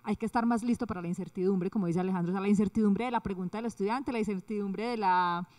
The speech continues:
postura del otro profesor, porque obviamente estoy segura que en economía, como en otras disciplinas, pues hay posturas, hay líneas de pensamiento, digamos, y ahí también se ponían en juego esas líneas de pensamiento. Entonces eso fue, pues, como muy interesante de observar. Y,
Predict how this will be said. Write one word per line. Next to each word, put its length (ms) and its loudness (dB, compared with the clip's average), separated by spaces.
postura 400 2
del 100 4
otro 200 -4
profesor, 560 -2
porque 220 -6
obviamente 500 -2
estoy 240 -6
segura 320 -4
que 140 -4
en 80 0
economía, 680 0
como 220 -2
en 100 2
otras 240 -2
disciplinas, 500 0
pues 300 0
hay 140 -6
posturas, 580 -6
hay 160 -6
líneas 280 -2
de 60 -4
pensamiento, 560 -4
digamos, 420 2
y 120 2
ahí 160 0
también 240 0
se 80 -4
ponían 280 -4
en 120 0
juego 340 -8
esas 200 -4
líneas 200 -2
de 80 -6
pensamiento. 400 -4
Entonces 260 0
eso 80 4
fue, 240 -2
pues, 140 -10
como 160 -2
muy 140 -4
interesante 460 -4
de 40 2
observar. 460 2
Y, 240 6